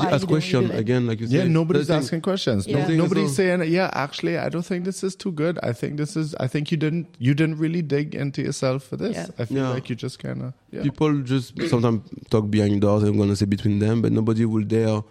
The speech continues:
Speaker 3: Yeah.
Speaker 2: And also, I mean, if you look from the perspective of the art world, like, for example, art critics, i-, even,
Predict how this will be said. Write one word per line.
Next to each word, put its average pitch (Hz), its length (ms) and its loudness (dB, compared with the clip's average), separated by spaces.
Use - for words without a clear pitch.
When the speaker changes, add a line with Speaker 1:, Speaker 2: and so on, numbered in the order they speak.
Speaker 3:
Yeah. 107 300 -6
Speaker 2:
And 113 140 0
also, 120 480 2
I - 80 2
mean, 110 600 2
if 117 180 0
you 127 60 2
look 120 220 0
from 113 160 -4
the 95 40 -4
perspective 107 380 -2
of - 140 -4
the - 160 -6
art - 180 -6
world, 101 340 2
like, - 120 -4
for 117 100 -2
example, 98 260 -2
art 98 220 -2
critics, - 560 -2
i-, 98 180 0
even, 107 500 0